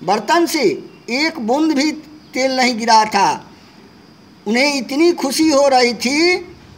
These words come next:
कि मैंने जो यह कार्य किया, विष्णु के आज्ञा के अनुसार मैं उसमें सफलता को प्राप्त कर गया। यह सोचकर तेल का रहस्य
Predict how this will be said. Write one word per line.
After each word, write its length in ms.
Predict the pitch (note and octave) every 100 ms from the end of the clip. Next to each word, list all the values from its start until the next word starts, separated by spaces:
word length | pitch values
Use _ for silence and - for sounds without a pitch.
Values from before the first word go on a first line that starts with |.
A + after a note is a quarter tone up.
| - - -
कि 120 | A#3+
मैंने 420 | A3+ B3 C#4+ D#4
जो 220 | C4 C4+
यह 220 | C#4+ C4+
कार्य 400 | C4 B3 A#3+ A3+
किया, 640 | G3 A3 A3 A#3+ C4+ F4+ G4 - - _ _ _ _ _ _ _ F3
विष्णु 380 | A3+ A#3 B3+ B3+
के 220 | B3+ A#3+
आज्ञा 320 | A3+ A#3 A#3
के 160 | A3+ A3+
अनुसार 720 | G#3+ G#3+ A3 C4+ D4+ F4 - -
मैं 240 | F#3 G#3+ B3+
उसमें 360 | A3 A#3 A#3
सफलता 600 | A3+ G3+ F#3+ G#3 G#3+ B3
को 400 | B3 B3+ D4+ F4+ G4 - - _ -
प्राप्त 360 | A3 D#4 -
कर 160 | C#4 B3+
गया। 540 | A#3+ A#3+ G3+ D#3+ - - - - - - - - - - - -
यह 300 | D#3+ A#3 C4
सोचकर 600 | - C4 C4 B3+ A#3+ B3+
तेल 400 | B3+ B3+ C4 G#3+ D#3 - - _ _
का 260 | - A#3 A3+
रहस्य 680 | A3 G3+ C4 - A3+ D#3